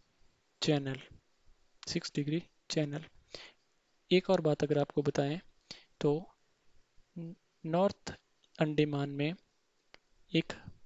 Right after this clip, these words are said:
पीक है, पीक का नाम है सैडल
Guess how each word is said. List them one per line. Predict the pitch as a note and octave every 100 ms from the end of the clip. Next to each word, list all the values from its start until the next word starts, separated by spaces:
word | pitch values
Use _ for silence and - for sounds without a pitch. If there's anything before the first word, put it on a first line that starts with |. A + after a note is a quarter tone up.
| -
पीक | E3+ F#3+ -
है, | D#3 C#3+ - - _ _ -
पीक | F3+ -
का | - D3
नाम | C#3+ C#3
है | C#3 - C#3+ D#3 - - - -
सैडल | - - D3+ D3 E3